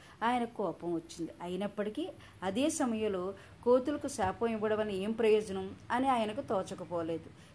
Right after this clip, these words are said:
కాసేపు యోచించి, "ఇకపై ఏ నీళ్లలోనైనా ఏది విసిరివేసినా అది తేలుతాయిగాక" అంటూ ఆ రెండు కోతులకు శాపం పెట్టాడు. అయితే అప్పటి నుండి ఆయన సాలగ్రామాలను కోతులు ఏటిలో విసిరేసినా అవి తేలడము,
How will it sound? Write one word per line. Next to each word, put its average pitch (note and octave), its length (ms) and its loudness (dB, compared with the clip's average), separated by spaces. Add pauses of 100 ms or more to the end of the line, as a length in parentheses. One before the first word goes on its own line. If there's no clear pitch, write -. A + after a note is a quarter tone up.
(160)
కాసేపు F#3+ 460 0
యోచించి, F#3+ 640 -4 (280)
"ఇకపై A#3+ 360 2
ఏ G3 240 4
నీళ్లలోనైనా G#3+ 960 4 (260)
ఏది A#3 340 8
విసిరివేసినా G3 800 2
అది A#3 200 0
తేలుతాయిగాక" F3+ 920 0
అంటూ G3 460 -2 (320)
ఆ A3+ 60 6
రెండు G#3 260 2
కోతులకు F#3+ 480 -4
శాపం F3 400 0
పెట్టాడు. D3+ 420 -8 (480)
అయితే A#3+ 600 2
అప్పటి C4 360 2
నుండి A#3+ 380 2 (100)
ఆయన G#3+ 220 2
సాలగ్రామాలను G3 1080 0 (320)
కోతులు A#3 480 4
ఏటిలో G3 420 0
విసిరేసినా F#3 580 -2
అవి B3 140 2
తేలడము, F3 720 -4